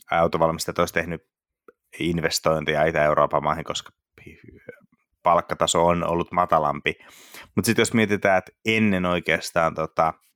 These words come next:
ää, Euroopan jakautumista niin kun vapaaseen länteen ja, ja tota, niin kun kommunistiseen itään, niin just Škodat ennen tätä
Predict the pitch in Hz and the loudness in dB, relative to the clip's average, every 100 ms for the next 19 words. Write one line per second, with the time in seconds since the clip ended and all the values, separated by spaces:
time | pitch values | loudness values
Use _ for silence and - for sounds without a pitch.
0 | _ _ _ _ _ _ _ _ _ _ | _ _ _ _ _ _ _ _ _ _
1 | - 82 80 85 95 87 87 87 87 85 | -2 0 0 2 2 2 0 0 2 2
2 | 82 80 82 - 82 80 85 80 73 82 | 0 -2 -6 -8 -8 -6 -6 -8 -4 -2
3 | 82 78 78 80 80 85 82 78 76 78 | 2 2 2 0 0 -2 -2 -2 -2 -2
4 | 78 71 57 - _ _ - 78 - 78 | 0 0 -2 -6 _ _ -6 -6 -4 -6
5 | - 78 78 - _ _ _ _ _ - | 0 0 0 -4 _ _ _ _ _ -20
6 | - - - 87 85 82 85 90 82 95 | -18 -12 -2 -2 -2 -6 -8 -8 -6 -2
7 | 87 71 71 76 76 78 _ _ _ 110 | 0 0 -2 -10 -14 -18 _ _ _ 0
8 | 113 - _ - - - 113 95 90 - | 0 -2 _ -12 -10 -2 2 2 2 -2
9 | 113 104 87 87 - _ _ _ _ _ | 0 2 0 -2 -8 _ _ _ _ _
10 | _ _ _ - _ _ - 85 85 82 | _ _ _ -20 _ _ -2 2 4 2